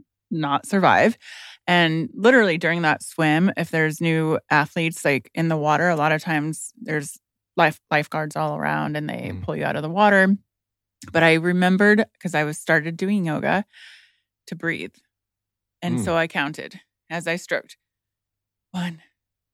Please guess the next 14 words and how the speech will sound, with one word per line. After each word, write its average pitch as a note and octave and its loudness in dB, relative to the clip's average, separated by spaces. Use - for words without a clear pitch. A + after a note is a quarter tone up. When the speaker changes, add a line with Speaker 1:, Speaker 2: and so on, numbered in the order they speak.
Speaker 1:
two, E3+ -14
three, E3 -16
four. E3+ -18
One, F3+ -14
two, F3+ -10
Speaker 2:
Mm-hmm. F2+ -10
Speaker 1:
three. F3+ -12
I F#3 -4
began F3 -4
meditating E3+ -4
on D#3 -10
the D3+ -10
water. D#3+ -6
Speaker 2:
Mm. G2+ -4